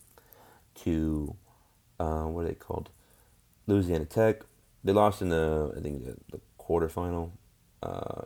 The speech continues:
against Virginia. Okay. Uh, but then this one, uh, they lost in the second round to Virginia last year in the N I T. This year, tough semifinal. You go down big to Wisconsin. I think they're, they're down by fourteen,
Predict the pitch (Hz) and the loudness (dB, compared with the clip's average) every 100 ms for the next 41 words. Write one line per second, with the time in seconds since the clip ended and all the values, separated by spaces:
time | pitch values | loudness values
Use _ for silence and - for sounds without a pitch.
0 | - - - - 78 82 80 78 78 - | -10 -6 -8 -6 -6 -4 -2 -2 -6 -10
1 | - - - - - - - - _ - | -16 -14 -10 -12 -12 -20 -20 -20 _ -4
2 | 78 73 67 73 80 76 67 - _ _ | -4 -2 -4 0 0 0 -6 -14 _ _
3 | _ - - - _ - 82 95 - 95 | _ -20 -20 -20 _ -8 4 4 4 0
4 | 85 95 92 104 123 98 78 87 78 76 | 4 4 4 2 2 2 0 2 2 -2
5 | 82 76 78 78 - 69 - - - - | -4 -8 -8 -6 -6 -8 -6 -6 -6 -8
6 | - - - 50 - - - - - 90 | -8 -10 -8 -8 -8 -20 -20 -20 -4 6
7 | 107 104 101 95 87 - - - - - | 6 6 6 8 6 0 -20 -20 -20 -2
8 | - 113 - 135 135 110 101 98 98 90 | 8 8 8 4 4 2 2 4 2 4
9 | 95 95 95 90 110 95 90 - 98 98 | 4 4 2 2 0 0 -4 -2 -2 -2
10 | 87 85 87 85 85 80 85 82 80 82 | -2 -4 -4 -2 -2 -2 -2 -4 -4 -4
11 | - 95 - 95 92 | 0 0 0 -4 -2